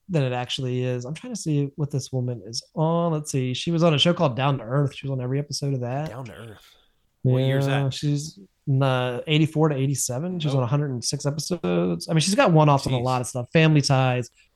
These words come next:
Speaker 1: two two seven, Married with Children, Home Improvement, Wonder Years, Murphy Brown. I mean, all these shows
Speaker 2: I
Speaker 1: went
Speaker 2: really
Speaker 1: two
Speaker 2: feel like I
Speaker 1: episodes.
Speaker 2: recognized her, and, like, especially she's got a pretty
Speaker 1: You
Speaker 2: unique,
Speaker 1: might have. Hold
Speaker 2: she's got
Speaker 1: on.
Speaker 2: a
Speaker 1: I know
Speaker 2: unique
Speaker 1: she was on
Speaker 2: voice.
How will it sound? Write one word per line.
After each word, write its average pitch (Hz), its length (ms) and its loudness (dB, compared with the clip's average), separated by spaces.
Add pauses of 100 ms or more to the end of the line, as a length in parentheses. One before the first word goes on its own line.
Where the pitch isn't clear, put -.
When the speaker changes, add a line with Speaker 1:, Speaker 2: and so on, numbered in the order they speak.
Speaker 1:
two 196 100 6
two 160 140 2
seven, 131 340 2
Married 151 140 6
with 139 100 4
Children, 123 500 -2 (360)
Home 170 160 6
Improvement, 135 580 2
Wonder 147 320 4
Years, 123 500 0
Murphy 143 280 4
Brown. 131 240 0
I - 20 -2
mean, 139 100 0
all 151 140 4
these 160 140 6
shows 135 320 0
Speaker 2:
I 190 60 6
Speaker 1:
went 254 100 6
Speaker 2:
really 202 200 8
Speaker 1:
two 160 100 6
Speaker 2:
feel 160 60 4
like 175 140 2
I 156 60 4
Speaker 1:
episodes. 143 80 4
Speaker 2:
recognized 147 640 0
her, 160 120 -2
and, 131 160 -4
like, 147 160 -8
especially 170 400 -2
she's - 140 -10
got 220 120 0
a - 40 -2
pretty 262 160 10
Speaker 1:
You 381 80 12
Speaker 2:
unique, 370 120 6
Speaker 1:
might 277 220 8
have. 180 140 6
Hold 247 160 8
Speaker 2:
she's 226 60 6
got 190 100 8
Speaker 1:
on. - 20 4
Speaker 2:
a - 40 4
Speaker 1:
I 220 40 4
know 214 80 4
Speaker 2:
unique 269 200 6
Speaker 1:
she - 100 2
was 294 100 4
on 240 80 4
Speaker 2:
voice. 190 220 -4